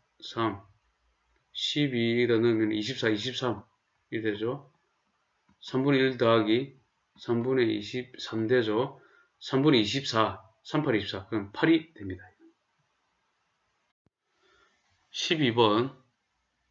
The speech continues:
어, 요거는 이런 모양 많이 나오는데 이거를, 어, 부모를 M 플러스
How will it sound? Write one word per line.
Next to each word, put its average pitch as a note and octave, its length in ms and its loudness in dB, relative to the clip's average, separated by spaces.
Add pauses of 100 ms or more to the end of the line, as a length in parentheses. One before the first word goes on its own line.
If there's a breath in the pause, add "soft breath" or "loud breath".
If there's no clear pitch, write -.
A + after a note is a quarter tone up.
(120)
어, C3 200 8
요거는 D3+ 320 8
이런 D#3+ 160 10
모양 C3+ 440 6
많이 A2+ 160 6
나오는데 C3+ 340 8
이거를, C3+ 500 8 (240)
어, A2 140 -6
부모를 B2 680 4 (100)
M C#3+ 400 0
플러스 - 600 0